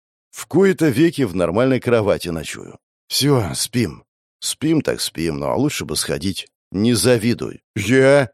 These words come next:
Чуть не подпрыгнул на кровати пиромант. «Кому?» «Шучу». Я с трудом удержался от смеха. «Расслабься». «Шутки у тебя.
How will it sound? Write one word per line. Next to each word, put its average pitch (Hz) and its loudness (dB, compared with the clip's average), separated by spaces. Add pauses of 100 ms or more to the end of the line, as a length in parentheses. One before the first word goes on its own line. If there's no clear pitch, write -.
(300)
Чуть 107 -2
не 113 0
подпрыгнул 110 0
на 104 0
кровати 110 2
пиромант. 107 0
«Кому?» 175 2 (200)
«Шучу». - -4 (240)
Я 87 -2
с - -8
трудом 85 -2
удержался 80 -4
от 76 -6
смеха. - -12 (160)
«Расслабься». 131 2 (440)
«Шутки - -6
у 82 -6
тебя. - -12